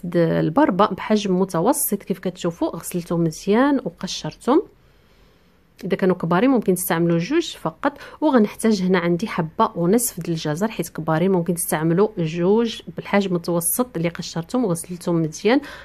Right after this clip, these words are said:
غنحتاج واحد الحبه د الليمونه حامضه بالقشور ديالها، وواحد الحبه كبيره د البنان، ممكن تستعملوا جوج صغارين اذا كانوا عندكم. بالنسبه للسكر فكيبقى حسب الذوق، انا اكتفيت هنا بثلاثة معالق طعام، آه، كافيني. نتوما ممكن تزيدوا اللي بغيتوا.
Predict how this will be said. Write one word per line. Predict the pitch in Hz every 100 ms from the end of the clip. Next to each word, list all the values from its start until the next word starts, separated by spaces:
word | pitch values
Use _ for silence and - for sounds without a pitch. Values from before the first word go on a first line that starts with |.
| -
غنحتاج | 180 - - 165
واحد | 220 247
الحبه | 262 233 185 226 247
د | 190
الليمونه | 180 170 240 320 196
حامضه | - 185 170
بالقشور | 170 160 - - 330
ديالها، | 220 165 156 156 254 - - - - 302
وواحد | 320 - -
الحبه | - 170 190
كبيره | - 160 214 208 185
د | 190
البنان، | 160 160 160 202
ممكن | 202 175 202
تستعملوا | - 185 165 190 247 180
جوج | 156 202 226
صغارين | - - 160 160 165 196
اذا | 165
كانوا | 170 160
عندكم. | 143 156 - 156
بالنسبه | 170 175 190 196 190
للسكر | 185 - - 185
فكيبقى | 185 165 185 - 160 -
حسب | - 269 - 208
الذوق، | 151 - 247 -
انا | 190
اكتفيت | 185 - 175 -
هنا | 170 202 -
بثلاثة | - - - 269 233
معالق | 160 170 - -
طعام، | 160 240 320 - - - -
آه، | 190 185
كافيني. | 175 - 262 - 190 170 185 294 403
نتوما | - 269 247
ممكن | 175 - 202
تزيدوا | 170 190
اللي | 190 214
بغيتوا. | 165 165 160